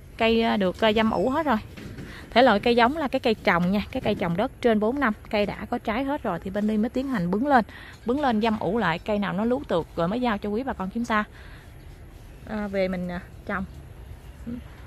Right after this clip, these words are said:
Ngoài cây chôm chôm Tiến Cường ra thì có rất là nhiều loại cây ăn trái dạng cây to, cây lỡ ha.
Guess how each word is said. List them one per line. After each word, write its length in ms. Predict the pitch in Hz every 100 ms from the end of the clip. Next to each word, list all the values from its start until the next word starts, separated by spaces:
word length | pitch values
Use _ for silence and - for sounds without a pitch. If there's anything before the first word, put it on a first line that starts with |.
| - -
Ngoài 180 | 220 208
cây 100 | 233
chôm 180 | 233 233
chôm 220 | 233 220
Tiến 140 | 226 302
Cường 220 | 214 202
ra 140 | 214
thì 120 | 220
có 220 | 202 233 311
rất 160 | -
là 60 | 277
nhiều 180 | 202 185
loại 180 | 170 175
cây 140 | 214
ăn 140 | 202
trái 240 | 208 208 277
dạng 120 | 190
cây 100 | 214
to, 200 | 214 220 214
cây 100 | 202
lỡ 180 | 151
ha. 160 | 214 262